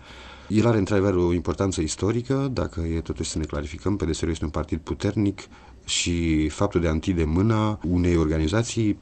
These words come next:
cum este cea a romilor, în general romii știți că există o tratare diferită în România. Deci eu cred că avem aceste efecte perverse, cum a spune sociologii, din patru în patru ani.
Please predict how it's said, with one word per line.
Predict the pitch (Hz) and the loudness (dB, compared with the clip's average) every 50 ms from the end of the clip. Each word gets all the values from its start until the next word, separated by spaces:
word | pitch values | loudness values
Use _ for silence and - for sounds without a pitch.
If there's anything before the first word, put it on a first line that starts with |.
| - - - 80 82 76 | -6 -6 -4 -4 -4 -2
cum | - 95 85 | -2 0 0
este | 85 82 - - | 0 0 0 0
cea | - - 95 90 | 0 2 2 2
a | 82 | 2
romilor, | 76 85 95 110 110 104 90 - - - | 4 2 2 4 4 4 2 2 0 -2
în | 87 87 90 87 | 2 2 2 4
general | 87 85 78 82 82 78 | 2 2 2 2 0 2
romii | 76 85 82 85 85 82 | 2 2 2 2 2 0
știți | - - - 78 - - - | -2 -2 -4 -4 -4 -6 -6
că | - 73 76 73 78 - - - - | -6 -4 -4 -4 -6 -6 -8 -8 -6
există | - 78 - - - - - 78 | -6 -6 -6 -6 -6 -2 0 0
o | 78 78 80 80 82 80 - - - - - - - - - - - | 0 2 0 0 -2 -4 -8 -12 -16 -16 -16 -16 -16 -18 -18 -14 -4
tratare | - - 95 87 92 87 85 87 82 | 2 2 4 4 6 4 4 4 4
diferită | 82 90 98 - - 90 82 78 - 78 73 73 76 73 73 73 73 80 | 2 2 2 4 4 4 4 4 0 -2 -2 0 0 0 -2 -2 0 0
în | 80 78 76 | 0 2 2
România. | 76 78 76 73 73 76 87 110 113 107 98 - - - - - - - - - - - - - - - - - - - - | 2 2 2 2 4 4 4 4 4 4 2 0 -4 -10 -14 -16 -16 -18 -20 -20 -20 -20 -20 -20 -20 -20 -20 -20 -18 -6 0
Deci | - - - - | 2 2 4 6
eu | 107 120 | 8 8
cred | 120 135 135 120 | 8 8 4 4
că | - - 113 104 101 95 - - - | 4 2 2 4 2 0 -2 -2 -2
avem | - 143 131 147 143 123 | 0 4 4 6 6 6
aceste | 101 - - 113 - - 87 | 4 4 2 0 2 2 2
efecte | 87 - 104 - - 90 | 2 2 0 -2 0 0
perverse, | - - 73 76 87 90 - - | 0 0 0 0 0 0 0 -2
cum | - - 80 | 0 0 0
a | 78 | 0
spune | - - 85 82 | 0 0 0 0
sociologii, | 82 - - 73 - - 71 85 95 101 95 110 113 110 - - - - - | 0 0 -2 -2 -2 0 2 2 2 2 2 0 -2 -2 -4 -8 -16 -12 -4
din | - 117 117 123 120 | 0 4 4 4 6
patru | 131 127 - - | 4 4 4 4
în | 113 101 | 4 4
patru | - 98 95 - - | 4 2 2 2 2
ani. | 76 71 69 - | 0 0 -2 -8